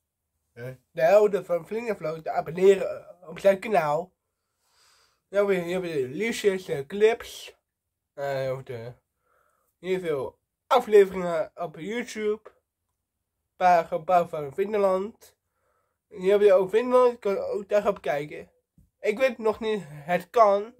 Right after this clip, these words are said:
Misschien beschikbaar is, niet, wel beschikbaar is of niet. En dat weet ik nog niet. Jullie moeten even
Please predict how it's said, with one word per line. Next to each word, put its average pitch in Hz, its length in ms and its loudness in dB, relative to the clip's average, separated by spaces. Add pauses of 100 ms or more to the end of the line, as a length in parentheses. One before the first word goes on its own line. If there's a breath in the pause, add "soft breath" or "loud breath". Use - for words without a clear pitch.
(240)
Misschien 180 360 -8
beschikbaar 190 840 0
is, 147 220 -12
niet, 180 240 -14 (520)
wel 196 220 4
beschikbaar 185 580 -2
is 175 200 -12
of 147 200 -14
niet. 98 380 -20 (300)
En 156 120 -16
dat 202 200 -2
weet 185 200 -6
ik 127 140 -14
nog 190 180 -6
niet. 220 140 -10 (520 soft breath)
Jullie 254 300 -2
moeten 220 240 -2
even - 160 -14